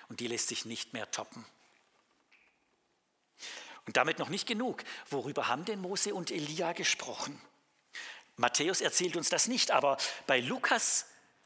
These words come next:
heißt es ausdrücklich, sie sprachen mit ihm über das Ende, das ihm in Jerusalem bevorstand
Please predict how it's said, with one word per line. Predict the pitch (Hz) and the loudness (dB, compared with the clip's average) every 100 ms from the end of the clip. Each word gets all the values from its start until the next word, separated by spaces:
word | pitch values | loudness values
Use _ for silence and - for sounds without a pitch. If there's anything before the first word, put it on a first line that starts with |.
| - | 0
heißt | - 180 - | 4 6 6
es | - | 4
ausdrücklich, | - 220 - - - - 185 - - - | 4 2 2 2 -2 0 0 0 -2 0
sie | - | 2
sprachen | 127 - - 113 143 196 226 | 4 2 2 4 4 4 0
mit | 220 214 | -2 -2
ihm | 226 208 | -2 -2
über | 156 | 0
das | 135 120 - | 4 4 4
Ende, | 160 170 202 208 | 2 -2 -2 -2
das | 170 147 | 2 2
ihm | 180 165 | 2 -2
in | 147 | -4
Jerusalem | 127 113 156 185 160 156 | -4 -4 -2 0 0 -2
bevorstand | 139 135 135 123 - 110 90 87 | -2 -4 -2 0 0 -2 -4 -8